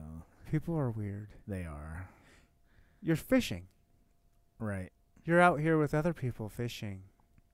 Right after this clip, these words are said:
Speaker 1: Like
Speaker 2: At a fish farm.
Speaker 1: Yeah, what did you expect?
Speaker 2: Yeah, <laughs> I know.
Speaker 1: He just had a bad day.
Speaker 2: Maybe.
Speaker 1: Doesn't like kids.
Speaker 2: Probably.
Speaker 1: Hmm.
Speaker 2: But it was fun.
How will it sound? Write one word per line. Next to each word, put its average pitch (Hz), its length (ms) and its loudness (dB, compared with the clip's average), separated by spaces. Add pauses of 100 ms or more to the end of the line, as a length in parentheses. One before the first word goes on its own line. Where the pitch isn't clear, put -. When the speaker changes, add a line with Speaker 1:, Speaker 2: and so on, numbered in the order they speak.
(380)
Speaker 1:
Like 123 240 -8
Speaker 2:
At 127 180 4
a 110 60 -2
fish - 280 -4
farm. 87 400 -10 (520)
Speaker 1:
Yeah, 190 320 0
what 127 220 0
did 175 160 -4
you 147 140 0
expect? - 520 -6
Speaker 2:
Yeah, 101 340 -4 (260)
<laughs> - 280 -12
I 92 60 -10
know. 80 300 -10 (640)
Speaker 1:
He - 120 -18
just 120 140 -12
had 123 140 -4
a 113 60 -4
bad 117 280 -4
day. 123 320 -4 (320)
Speaker 2:
Maybe. 117 400 -2
Speaker 1:
Doesn't 117 260 -2
like 117 200 -4
kids. 123 480 -6 (380)
Speaker 2:
Probably. 85 440 -8 (840)
Speaker 1:
Hmm. 120 240 -10 (360)
Speaker 2:
But 87 320 -8 (1700)
it 131 100 -2
was 113 120 -4
fun. 85 380 -14